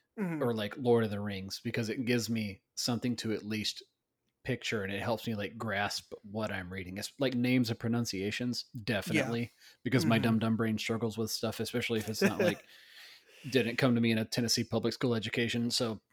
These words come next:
Speaker 1: Yep.
Speaker 2: um, yeah, it, it, I have that, that mental image, and for me, that's better. I, I, I know a lot of people don't like to go that route, but I prefer to work backwards that way.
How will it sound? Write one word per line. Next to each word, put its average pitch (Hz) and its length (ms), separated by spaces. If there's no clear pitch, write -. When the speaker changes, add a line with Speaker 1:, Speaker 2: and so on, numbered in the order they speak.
Speaker 1:
Yep. 156 200
Speaker 2:
um, 117 360
yeah, 139 140
it, 131 160
it, - 200
I 143 100
have 127 280
that, 113 300
that 123 220
mental 131 380
image, 123 300
and 113 100
for 113 120
me, 127 200
that's 113 280
better. 120 520
I, 117 60
I, 113 280
I 117 80
know 117 220
a 107 40
lot 107 180
of 113 80
people 113 220
don't 101 160
like 101 160
to 104 80
go 98 220
that 104 180
route, 117 200
but 104 80
I 110 100
prefer 110 380
to 104 60
work 98 320
backwards 90 600
that 80 200
way. 87 140